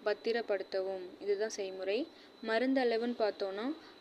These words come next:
அறுபத்தைந்து முதல் இருநூறு மில்லிகிராம் இருவேளை கொடுக்கணும். அனுபானம் பனை வெல்லம்,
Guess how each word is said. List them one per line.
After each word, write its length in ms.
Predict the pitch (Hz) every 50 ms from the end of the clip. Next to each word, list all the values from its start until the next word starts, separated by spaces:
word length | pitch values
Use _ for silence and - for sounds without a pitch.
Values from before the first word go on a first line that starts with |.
| - -
அறுபத்தைந்து 680 | - 220 226 240 262 277 285 277 - 262 247 233 226 214
முதல் 260 | 208 208 208 240 269
இருநூறு 540 | 269 240 220 214 220 233 233 233 220 220 214
மில்லிகிராம் 640 | 208 208 202 208 214 226 208 - 220 208 202 190 - - - - - - - - -
இருவேளை 580 | 220 226 214 226 214 220 208 208 208 208 208
கொடுக்கணும். 580 | 208 - 196 190 190 - 190 190 190 208 247 285 - - - - - - - - -
அனுபானம் 680 | 202 202 214 240 233 247 247 233 226 226 254 277 285
பனை 340 | - 240 208 202 202 208 214
வெல்லம், 460 | 208 202 196 185 185 196 214 247 285